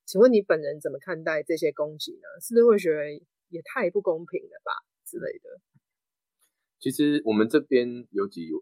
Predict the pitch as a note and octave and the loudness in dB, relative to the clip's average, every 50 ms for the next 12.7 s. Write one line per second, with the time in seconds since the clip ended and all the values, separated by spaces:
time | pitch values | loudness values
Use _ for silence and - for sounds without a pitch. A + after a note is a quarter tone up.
0 | - _ _ _ G#2+ G2+ G#2+ C3+ D3 C#3 C3+ B2+ B2+ B2+ - _ _ - - - | -10 _ _ _ 2 2 2 4 4 2 2 2 0 -2 -4 _ _ -12 -2 0
1 | D3+ A2+ G2 - - F2+ - - - - - _ - - - _ _ _ _ _ | 2 2 2 -2 -4 -6 -6 -6 -12 -16 -16 _ -18 -18 -18 _ _ _ _ _
2 | - C#3 A#2 A2+ A#2+ A#2+ A2+ A2 G#2 G2 F#2+ F#2 F#2 - - F2 F2 F2 F2 D#2+ | 2 2 4 4 4 2 2 0 -4 -8 -12 -16 -16 -18 -16 -14 -14 -12 -10 -12
3 | E2 - _ - A2 G2 D#2+ G2+ G2+ F#2+ - - G2 F2+ E2+ D2+ - _ _ G#2 | -12 -10 _ -6 -6 -4 -2 -2 -2 -2 2 2 2 2 2 0 -6 _ _ -10
4 | F#2+ F2 F2+ G2 F#2 F2+ F2 E2+ - - F#2+ F#2 F2+ F2 - - F#2+ F2+ - _ | -10 -10 -10 -14 -12 -12 -12 -10 -10 -12 -10 -10 -12 -12 -10 -8 -8 -8 -8 _
5 | _ _ - D2+ - - - - F#2+ - - F2+ F2+ - - - C#2 - F2 F#2 | _ _ -6 -6 -6 -8 -10 -12 -10 -6 -6 -6 -6 -6 -8 -8 -4 -2 -4 -4
6 | D#2+ F#2 F2 F2 F2 E2+ D#2 C#2+ C#2+ - _ - G2 F2+ F2 - - F2+ E2+ D2 | -4 -6 -12 -16 -18 -20 -20 -20 -20 -8 _ -6 -4 -4 -8 -12 -14 -14 -14 -14
7 | _ _ E2+ - - F2+ F2 - - - - F2 D#2 - _ _ _ _ - G2+ | _ _ _ -20 -18 -18 -16 -16 -18 -16 -16 -16 -16 -18 _ _ _ _ -4 -4
8 | G2 F#2+ F#2 F2+ F#2 - G2 F2+ E2+ F2+ F2+ F2 - - F2 E2 - - - _ | -2 0 0 0 0 -2 -6 -6 -6 -10 -12 -12 -12 -14 -16 -16 -16 -18 -20 _
9 | _ _ _ _ - F2 E2 D#2+ - F2+ - E2 - _ _ _ _ _ - F#2+ | _ _ _ _ -2 -2 -2 -4 -6 -6 -6 -6 -8 _ _ _ _ _ -4 -4
10 | F2 F2 F#2 F2 - D#2+ - - E2+ - - F#2 D#2 D#2 D#2+ D#2+ E2 E2+ D#2 - | -2 -2 -4 -4 -6 -10 -12 -12 -18 -4 0 2 2 2 2 2 0 -2 -4 -4
11 | - - - F#2 F2 E2 - D#2 C#2 C2 D2 - - D#2 D2+ D#2 - - - - | -6 -4 -2 -2 -2 -4 -8 -12 -12 -12 -10 -8 -8 -8 -8 -10 -16 -20 -20 -20
12 | - - _ _ _ _ _ _ _ - D#2 D2+ D2 D2 | -20 -20 _ _ _ _ _ _ _ -2 0 0 0 0